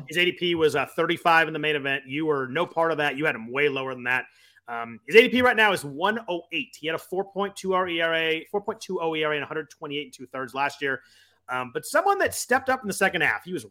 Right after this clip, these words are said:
really bad in the first half, three point two four E R A in the second half. K rate's still thirty-one percent. He had a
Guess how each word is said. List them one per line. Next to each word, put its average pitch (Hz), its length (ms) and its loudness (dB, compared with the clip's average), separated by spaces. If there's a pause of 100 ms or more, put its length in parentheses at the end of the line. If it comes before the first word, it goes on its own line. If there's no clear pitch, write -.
really 190 260 -2
bad 175 280 6
in - 20 -8
the 156 60 -10
first 147 280 0
half, 143 240 0 (200)
three 208 180 0
point 196 240 -2
two 185 160 -6
four 175 240 -2
E 156 100 2
R 156 100 4
A 151 40 4
in 151 60 0
the 143 40 -8
second 143 280 -6
half. 135 240 0 (480)
K 190 180 6
rate's 262 220 0
still 214 180 2
thirty-one 196 540 -2
percent. 123 400 -10
He 135 60 -4
had 143 80 -4
a 117 100 -14